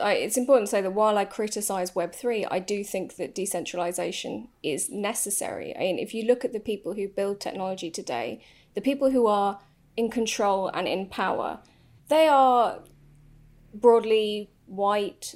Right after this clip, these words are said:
cis, lots, mostly male. Um, it's the same people who have always been in power, and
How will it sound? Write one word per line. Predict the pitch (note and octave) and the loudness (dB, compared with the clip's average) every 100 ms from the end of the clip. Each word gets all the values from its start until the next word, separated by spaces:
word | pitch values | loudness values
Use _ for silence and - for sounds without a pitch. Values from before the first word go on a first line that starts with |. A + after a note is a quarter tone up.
| - | -8
cis, | - - G#3 G#3 G#3+ - - - _ _ _ - - - | -4 0 0 0 -2 -4 -4 -8 _ _ _ -20 -20 -18
lots, | F#3 F3+ - - | -6 -4 -2 -4
mostly | G#3 G#3 A#3 - G#3+ | -2 0 0 -2 -4
male. | G#3+ G3+ G3+ G3 G3 G3 _ _ _ _ - | -2 0 0 -2 -4 -8 _ _ _ _ -4
Um, | G3+ F#3+ G3 - _ _ | -4 -4 -8 -12 _ _
it's | - B3 - - - - _ _ _ | -2 0 4 4 2 -12 _ _ _
the | - A3 | 0 6
same | C4+ C#4+ D4 | 6 6 2
people | C#4 C4+ B3+ | 2 0 -2
who | A#3 B3+ | 0 0
have | A#3 A3 | 0 0
always | A3 G#3+ G#3 | 0 0 -2
been | G#3+ G3+ | -2 -2
in | G3+ G3 | -2 -6
power, | - G3+ F3+ - A3 - | -4 -2 -2 -2 -4 -6
and | - G#3+ G#3 | -2 0 -2